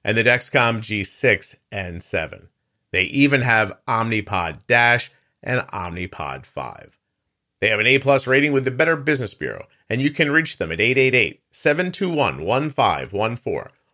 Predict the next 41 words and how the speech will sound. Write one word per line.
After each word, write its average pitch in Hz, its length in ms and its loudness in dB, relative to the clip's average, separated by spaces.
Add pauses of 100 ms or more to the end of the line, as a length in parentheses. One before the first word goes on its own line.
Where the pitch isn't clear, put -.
or 156 480 4
by 104 140 2
going 104 240 0
to 123 60 -6
my 117 140 2
link, 87 340 -2 (260)
U 127 200 4
S 135 220 2
med 110 280 2
dot 98 300 -2
com 80 340 -12 (140)
forward 135 380 0
slash - 460 -6
juicebox. - 500 -16
When 87 100 -10
you 80 80 -8
contact 143 540 2
them, 147 240 -4 (320)
you 104 60 -4
get 95 120 2
your 76 120 -10
free 143 240 2
benefits 113 440 0
check, - 340 -2 (360)
and 69 120 -10
then 101 120 -2
if 117 80 -4
they 101 120 0
take 113 260 -2
your 143 120 2
insurance, 143 500 -2 (260)
you're 104 160 0
off 139 260 2
and 151 120 -2
going. 165 320 2 (640)
And 123 280 2 (100)
U 139 240 4
S 135 220 4
Med 117 240 2
takes 117 260 0
over 113 300 0